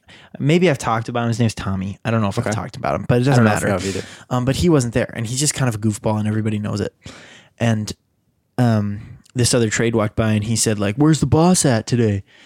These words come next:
Speaker 1: And I looked at him, I said, "Tommy?" Like that. And I knew that he was not talking about Tommy, but I said Tommy, and my, my brother who was there laughed a lot, and he was like, "Dude, that was so quick. Like, you, you did that so quick. How'd you do that?" And I was like,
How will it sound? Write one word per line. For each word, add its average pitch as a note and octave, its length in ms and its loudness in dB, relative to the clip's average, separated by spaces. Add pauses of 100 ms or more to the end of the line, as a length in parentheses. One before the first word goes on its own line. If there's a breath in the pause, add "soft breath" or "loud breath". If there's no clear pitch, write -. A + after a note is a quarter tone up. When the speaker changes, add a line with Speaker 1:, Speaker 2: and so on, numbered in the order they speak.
(140 soft breath)
Speaker 1:
And - 80 -6
I - 40 -2
looked A#2+ 200 -2
at B2 40 -2
him, A2 80 -4
I G#2+ 80 -2
said, G2+ 320 -4
"Tommy?" F3+ 600 0 (380)
Like G#2+ 180 -6
that. G2+ 260 -8 (440 soft breath)
And A#2+ 100 -4
I B2 80 0
knew D#3+ 220 4
that D3 140 2
he C3+ 120 0
was G#2+ 180 -2 (200)
not G2+ 260 -4
talking G#2 240 -6
about G2 160 -10
Tommy, G2+ 280 -8
but G#2 140 -8
I G#2 60 -4
said B2 280 0
Tommy, G#2+ 340 -4
and G#2+ 120 -8
my, G#2+ 120 -2 (260)
my G#2+ 160 -2
brother B2+ 340 2
who A#2 120 -2
was G#2+ 160 -2
there G2+ 300 -6 (560 soft breath)
laughed - 360 -8 (100)
a - 80 -14
lot, A#1 320 -8
and A#2 120 -10
he A#2+ 100 -4
was A2 180 -6
like, A2+ 140 -10
"Dude, F3 220 2
that A#2+ 140 0
was D#3 140 2
so F3+ 180 2
quick. - 500 -2
Like, C3 240 -2
you, C3+ 200 4 (120)
you D3 160 2
did E3 160 0
that D#3+ 160 4
so C#3+ 200 2
quick. D#3+ 340 2
How'd C#3 180 2
you C3 60 2
do C#3+ 180 4
that?" A#2 140 0
And A2+ 100 -6
I A#2 60 -6
was A#2 140 -6
like, A2+ 260 -4